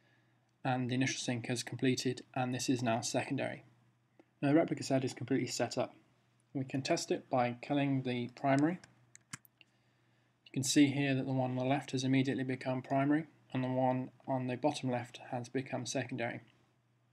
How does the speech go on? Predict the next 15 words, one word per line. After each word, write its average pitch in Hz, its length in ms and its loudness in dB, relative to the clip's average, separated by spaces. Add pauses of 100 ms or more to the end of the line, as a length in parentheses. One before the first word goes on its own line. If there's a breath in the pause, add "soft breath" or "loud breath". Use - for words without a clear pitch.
(340)
And 135 80 -4
we 123 60 -4
can 131 180 -6
start 131 400 0
up - 180 0 (460 soft breath)
the 147 80 4
old 143 160 4
primary 131 400 2
again. 139 240 2 (880)
You'll 113 100 0
see 143 140 4
it 143 60 2
will 139 60 0
become 135 440 2
available 123 540 4